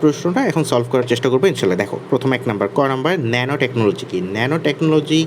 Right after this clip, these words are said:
কাকে বলে, এটার ব্যাখ্যা আমার YouTube চ্যানেলে দেওয়া আছে।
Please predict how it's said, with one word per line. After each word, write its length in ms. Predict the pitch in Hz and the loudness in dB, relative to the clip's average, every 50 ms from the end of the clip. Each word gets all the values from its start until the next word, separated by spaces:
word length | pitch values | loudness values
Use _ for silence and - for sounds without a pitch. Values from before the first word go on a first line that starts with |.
| 165 | -2
কাকে 280 | - 127 117 - - 131 | -4 -6 -4 -2 0 0
বলে, 440 | 110 110 104 104 104 117 147 175 165 - | 2 2 2 2 4 2 2 0 -2 -4
এটার 320 | 113 110 - 123 123 120 117 | -6 -4 -2 0 0 0 0
ব্যাখ্যা 580 | 117 110 98 - - - - 143 156 180 214 - - | 0 -2 -4 -4 -6 -6 -4 -4 -2 -2 -4 -6 -8
আমার 280 | 110 104 104 110 113 113 | -8 -6 -6 -4 -4 -4
YouTube 320 | - 110 110 - 117 120 | -4 -4 -4 -4 -4 -4
চ্যানেলে 320 | - 113 107 104 110 151 208 | -4 -4 -4 -2 0 -2 -2
দেওয়া 260 | 208 117 90 87 87 | 0 -2 -2 -2 -4
আছে। 280 | 82 82 - - - | -6 -6 -10 -12 -14